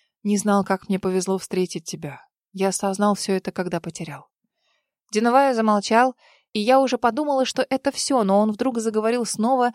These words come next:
с возросшей страстностью. "Я был неправ, когда вписал твое имя в патент, даже не удосужившись спросить тебя.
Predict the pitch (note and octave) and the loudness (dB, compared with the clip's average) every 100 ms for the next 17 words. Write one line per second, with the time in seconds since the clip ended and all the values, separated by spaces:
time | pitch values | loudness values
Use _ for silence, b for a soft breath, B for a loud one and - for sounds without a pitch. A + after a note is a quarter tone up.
0 | B B B - - G3+ A3 A#3 - G3+ | B B B -10 -2 0 0 -2 -2 -4
1 | - A#3 A#3 - A3+ - A#3+ A3+ b _ | 0 0 0 -6 -8 -4 -4 -4 b _
2 | _ _ _ _ _ - G#3+ A#3 C4 C4 | _ _ _ _ _ -6 -2 2 2 4
3 | A#3+ A#3 B3 G#3 - F#3+ F#3 G3+ - G#3+ | 2 4 6 6 2 -4 0 0 0 -2
4 | G3 A#3 G#3+ G#3+ G3+ G3+ A#3+ A3 F#3+ - | 0 4 2 2 -2 0 0 0 0 0
5 | G3 - A3+ G3 F#3+ G#3+ A3+ A3+ G#3+ G#3 | 0 2 0 -2 0 0 2 2 2 2
6 | - A#3+ A3 - G#3 - A3 G3 - G3 | 0 -2 -2 -2 -4 -2 -4 -4 -6 -10
7 | - D#3+ D3+ C3+ | -8 -10 -10 -14